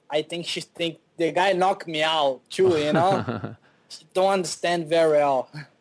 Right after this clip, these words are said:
Speaker 2: Uh, you had very, uh, humble beginnings growing up, right? I-, i-, is it true that when you were born,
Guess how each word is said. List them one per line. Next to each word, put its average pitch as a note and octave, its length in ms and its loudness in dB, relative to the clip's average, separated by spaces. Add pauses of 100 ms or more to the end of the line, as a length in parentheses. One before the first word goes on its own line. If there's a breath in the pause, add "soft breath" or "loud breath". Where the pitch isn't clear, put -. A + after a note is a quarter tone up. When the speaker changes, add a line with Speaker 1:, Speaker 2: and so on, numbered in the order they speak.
(160)
Speaker 2:
Uh, B2+ 140 -2
you E3+ 180 2
had F#3 200 2
very, F#3+ 300 2
uh, D#3 140 2
humble E3+ 360 0
beginnings D3 560 0
growing A#2 320 0
up, G#2+ 140 -2
right? B2+ 120 2 (220)
I-, - 20 -4 (120)
i-, C#3+ 100 0
is C#3 160 0
it C#3 80 -2
true G#3 220 -2
that F#3 180 2
when E3 180 0
you D#3 120 2
were D3+ 100 4
born, E3+ 480 2